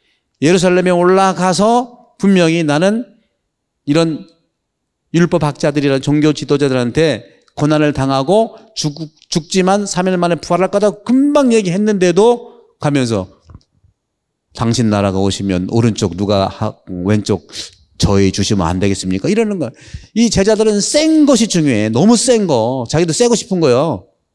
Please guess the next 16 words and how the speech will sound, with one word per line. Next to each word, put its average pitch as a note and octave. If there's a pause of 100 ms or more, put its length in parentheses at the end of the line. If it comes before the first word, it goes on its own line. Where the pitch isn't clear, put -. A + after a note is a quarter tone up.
(920)
그러니까 F#3
예수님은 E3+
거기에 B2+ (880)
핀잔 F3+
주거나 G#2
나무라기보다는 B2+ (520)
그러한 D#3
사고방식의 F#3
센 B3+ (560)
촌 B3+ (800)
환경에서 F#3+
자랐던 F#3
제자들에게 D#3 (320)
그러한 F3+
자기들의 F3
그러한 E3+